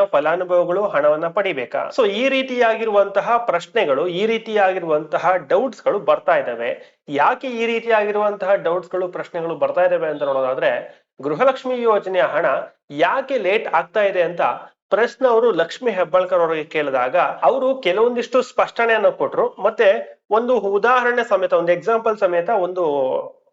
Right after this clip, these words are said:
ಸ್ಪಷ್ಟನೆಯನ್ನ ಕೊಟ್ರು. So ಆ ಒಂದು ಸ್ಪಷ್ಟನೆ, so ಅವರ, ಅವರು ಆಡಿದಂತಹ ಮಾತುಗಳು ಈಗ ಸಾಕಷ್ಟು ಡೌಟ್ಸ್ ಗಳನ್ನ ಹುಟ್ಟು ಹಾಕಿದೆ,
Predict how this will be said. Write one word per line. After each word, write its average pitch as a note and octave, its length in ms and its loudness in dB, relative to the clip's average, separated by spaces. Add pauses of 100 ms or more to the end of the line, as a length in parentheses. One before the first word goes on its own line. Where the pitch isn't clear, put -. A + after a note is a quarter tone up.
(140)
ಸ್ಪಷ್ಟನೆಯನ್ನ F3+ 580 -2
ಕೊಟ್ರು. - 640 -10 (180)
So F#3 60 0
ಆ F3 300 2
ಒಂದು A#3 280 0
ಸ್ಪಷ್ಟನೆ, F#3+ 920 -4 (100)
so E3 80 2
ಅವರ, D#3 240 2 (340)
ಅವರು F3 300 4
ಆಡಿದಂತಹ G3 600 0
ಮಾತುಗಳು C#3 560 -2
ಈಗ D3 220 -4
ಸಾಕಷ್ಟು - 760 -4
ಡೌಟ್ಸ್ G3+ 300 0
ಗಳನ್ನ G3 260 0
ಹುಟ್ಟು F3 320 2
ಹಾಕಿದೆ, E3+ 640 -4